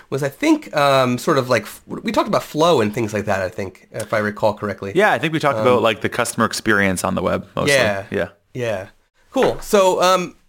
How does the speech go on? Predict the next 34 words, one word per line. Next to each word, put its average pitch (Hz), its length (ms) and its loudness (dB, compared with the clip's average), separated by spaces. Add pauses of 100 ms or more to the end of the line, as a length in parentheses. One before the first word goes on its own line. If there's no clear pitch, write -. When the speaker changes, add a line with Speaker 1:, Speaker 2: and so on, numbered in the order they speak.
(160)
Speaker 1:
so 185 120 -2
Brian 190 400 2
is 170 160 2
an 160 100 2
award-winning 151 880 2 (100)
wedding 160 320 4
and 143 120 0
portrait 135 260 2
photographer 120 640 0
based 135 400 -2
in 120 260 -4 (180)
Fonthill, 147 580 0
Canada. 120 680 0 (380)
He 151 100 -6
specializes 170 680 2
in 139 340 4
creating 135 580 2 (140)
natural, 165 880 2
relaxed, 123 720 -2
and 113 160 -8
fun 135 400 2
imagery. 113 520 -2
He's 135 260 -2
a 135 100 -2
Fuji 208 420 2
X - 280 -2
photographer, 117 680 0 (280)
as 120 120 -4
well 117 480 2
as 120 280 0
one 127 320 2
of 110 160 2
the 117 220 0
voices 120 720 0